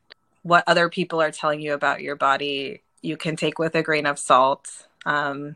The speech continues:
you know what your experience is. And so just trust your intuition. Women's intuition is so strong. Second piece of advice, you deserve healing, and you,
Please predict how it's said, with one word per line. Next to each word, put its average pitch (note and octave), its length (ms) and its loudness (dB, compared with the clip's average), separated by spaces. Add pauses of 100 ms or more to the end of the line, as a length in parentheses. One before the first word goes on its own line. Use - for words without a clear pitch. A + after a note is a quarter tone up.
(120)
you D#3+ 160 -2
know D#3 160 6
what D3+ 160 2
your D3 160 -2
experience - 640 -8
is. - 360 -4
And - 220 -10
so C#3+ 340 -2 (680)
just - 240 -2
trust F3+ 360 2
your F3 100 2
intuition. D3 760 -4 (420)
Women's G#3+ 340 6
intuition G3 480 4
is F3 160 0
so E3 220 0
strong. C#3+ 600 -2 (300)
Second F#3 520 2
piece F#3 280 0
of E3 120 2
advice, D#3 1160 2 (580)
you G#3 380 0
deserve A3+ 540 8
healing, E3 680 0
and E3 320 -2
you, E3 300 -4